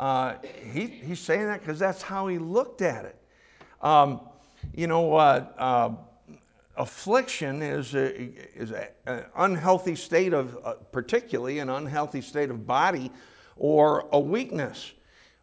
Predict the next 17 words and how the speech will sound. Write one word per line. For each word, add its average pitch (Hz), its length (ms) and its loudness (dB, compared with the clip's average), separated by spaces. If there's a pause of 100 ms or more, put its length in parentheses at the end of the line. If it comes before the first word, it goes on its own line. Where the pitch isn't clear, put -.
(100)
But, 185 320 10
but 180 160 8
it's 170 200 2
for 190 320 0
a 165 40 4
moment, 196 760 0
and 170 180 -4
because 214 540 -2
it's 208 200 -6
for 202 600 4
a 143 80 0
moment 240 420 0
in 143 120 -8
comparison 160 680 -4
to, 143 280 -8
to 147 220 -10
eternity, 170 760 -4